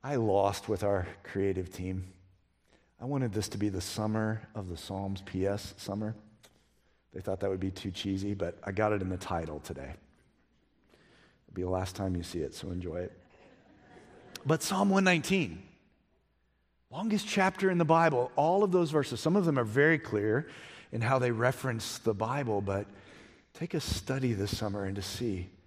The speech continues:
how does every verse somehow reference God's Word, and I think it'll be a blessing for you. God's Word is a theme that is all over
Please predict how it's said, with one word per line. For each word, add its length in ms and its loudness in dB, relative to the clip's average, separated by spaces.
how 160 -10
does 240 -2
every 400 0
verse 480 -2
somehow 580 -4
reference 640 -4
God's 400 -6
Word, 240 -4
and 140 -6
I 60 -4
think 220 -4
it'll 120 -6
be 300 -6
a 60 -14
blessing 500 -10
for 240 -16
you. 160 -12
God's 260 -4
Word 300 4
is 140 -2
a 60 -4
theme 480 -4
that 120 -4
is 220 -6
all 260 0
over 460 0